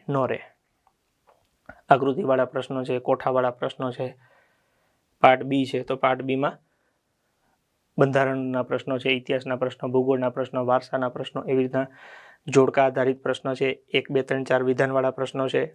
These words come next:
સીધા સિંગલ લાઇનના પ્રશ્નો છે, ઓકે, ફેક્ટ બેઝ પ્રશ્નો છે. બધી રીતની જે પેપરની પેટર્ન હોય છે એ પ્રકારના પ્રશ્નો પૂછેલા છે.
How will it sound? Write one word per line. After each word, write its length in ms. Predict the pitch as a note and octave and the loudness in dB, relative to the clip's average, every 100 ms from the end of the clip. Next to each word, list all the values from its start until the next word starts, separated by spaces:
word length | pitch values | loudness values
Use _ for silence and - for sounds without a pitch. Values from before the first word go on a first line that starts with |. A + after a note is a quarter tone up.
| _ | _
સીધા 300 | - C3+ C3 B2+ | -8 2 2 2
સિંગલ 260 | C3+ C3+ C3+ | -2 0 0
લાઇનના 240 | C3 C3 | 0 -2
પ્રશ્નો 360 | C3 C3 C#3+ C3+ | -2 -4 -4 -4
છે, 160 | C#3 C3+ _ - - _ - | -4 -6 _ -20 -20 _ -4
ઓકે, 140 | C#3+ C#3+ - - | -2 -2 -4 2
ફેક્ટ 220 | C#3 - | 2 2
બેઝ 220 | C#3 C3 B2+ | 0 0 0
પ્રશ્નો 320 | C#3 C3 C#3 | -4 -4 -4
છે. 160 | C3 - D#3+ _ _ _ | -4 -6 -8 _ _ _
બધી 280 | E3 D#3 F3 | 6 8 8
રીતની 380 | D3 D3 C#3+ C#3+ C#3+ _ - - _ C#3+ | 4 0 -6 -6 -8 _ -20 -20 _ -2
જે 120 | C#3 | 0
પેપરની 480 | C#3 C3+ C#3+ C3+ C3+ | 2 2 0 0 0
પેટર્ન 360 | C3+ - C3+ C3 | 0 0 -2 0
હોય 120 | C#3 | 0
છે 140 | C3+ - - | -2 -4 -4
એ 60 | C3 | -2
પ્રકારના 420 | C#3 B2+ B2+ B2 | -2 0 0 0
પ્રશ્નો 340 | C3+ - C#3 | -4 -6 -6
પૂછેલા 420 | D#3 D#3+ C#3+ B2+ | -6 -2 0 0
છે. 140 | A#2+ | -2